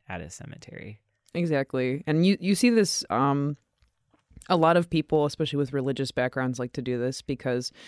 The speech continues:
Speaker 2: burial is usually very familiar to these people and to their families, and, like, it's what they've done. And so, like, it's kind of something that we see a lot more instead of just traditional burial.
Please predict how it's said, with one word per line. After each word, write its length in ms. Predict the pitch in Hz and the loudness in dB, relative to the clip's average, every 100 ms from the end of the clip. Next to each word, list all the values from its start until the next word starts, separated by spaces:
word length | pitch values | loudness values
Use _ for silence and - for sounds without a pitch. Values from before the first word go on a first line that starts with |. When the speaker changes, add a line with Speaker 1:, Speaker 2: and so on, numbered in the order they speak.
| - - | -20 0
Speaker 2:
burial 500 | 156 156 151 143 135 - | 4 8 8 6 2 2
is 320 | 151 135 - _ | 0 0 -4 _
usually 300 | 139 139 135 | -4 -2 -4
very 260 | 123 123 127 | -2 -2 -2
familiar 540 | - 156 220 170 156 | -2 0 2 4 2
to 160 | 160 147 | -2 -6
these 280 | 123 127 - | -4 -4 -6
people 360 | 123 - 123 | -8 -4 -2
and 120 | 127 123 | -2 -2
to 120 | 131 | -4
their 180 | 113 117 | -4 -4
families, 480 | 143 135 131 127 | -2 0 0 -2
and, 120 | 127 107 | -4 -6
like, 140 | 110 | -6
it's 180 | 113 - | -8 -8
what 120 | 120 | -6
they've 140 | 110 | -6
done. 400 | 113 131 123 123 131 - - _ | -4 -2 -2 -4 -6 -16 -20 _
And 220 | - 139 131 | -6 -4 -2
so, 220 | 139 127 | -2 0
like, 160 | 127 131 | -2 -4
it's 120 | - | -8
kind 280 | 151 135 127 | -4 -2 -4
of 240 | 127 - - | -6 -12 -16
something 280 | - 180 147 | -4 -2 0
that 100 | 139 | -2
we 80 | 139 | -4
see 160 | - 143 | -6 -4
a 80 | |
lot 140 | 123 117 | -4 -4
more 220 | 127 127 | -4 -4
instead 280 | 127 - 143 | -2 -2 -2
of 100 | 117 | -2
just 240 | 135 - | -6 -8
traditional 500 | - - 139 - 127 | -12 -6 -4 -2 -4
burial. 640 | 120 143 139 135 131 123 | 0 0 2 2 0 -2